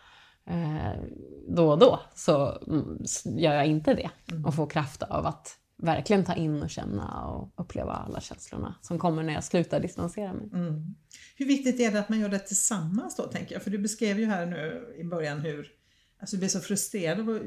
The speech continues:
Speaker 2: vara ensam i den här,
Speaker 1: Ja.
Speaker 2: alltså, på den, att göra saker som enskild individ. Alltså, hur viktigt är det att göra
Speaker 1: Ja,
Speaker 2: saker ihop?
Speaker 1: alltså både för ångesten och för effektiviteten så är det jätteviktigt. Eh, det finns ju, alltså det kallas för konsumentmakt när man försöker göra mycket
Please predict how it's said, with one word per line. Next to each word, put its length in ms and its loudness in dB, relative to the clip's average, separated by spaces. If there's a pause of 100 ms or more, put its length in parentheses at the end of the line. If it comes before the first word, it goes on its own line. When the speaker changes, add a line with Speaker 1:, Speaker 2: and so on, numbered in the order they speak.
Speaker 2:
vara 160 0
ensam 680 2
i 120 2
den 200 -2
här, 60 -2
Speaker 1:
Ja. 60 8 (160)
Speaker 2:
alltså, 220 4
på 120 -8
den, 300 -8
att 180 -8
göra 440 2
saker 400 -4
som 200 -8
enskild 360 -8
individ. 720 -6
Alltså, 180 -6
hur 120 -2
viktigt 320 -8
är 80 -4
det 80 -4
att 120 -8
göra 360 -4 (600)
Speaker 1:
Ja, 300 6
Speaker 2:
saker 360 8
ihop? 80 2 (500)
Speaker 1:
alltså 200 4
både 340 8
för 220 4
ångesten 460 10
och 80 0
för 120 -2
effektiviteten 1040 4
så 180 -6
är 200 6
det 60 0
jätteviktigt. 720 -2 (580)
Eh, 240 4
det 100 4
finns 380 4
ju, 60 0
alltså 200 2
det 100 6
kallas 280 4
för 120 0
konsumentmakt 960 2
när 80 -4
man 160 -4
försöker 720 -4
göra 600 4
mycket 500 -2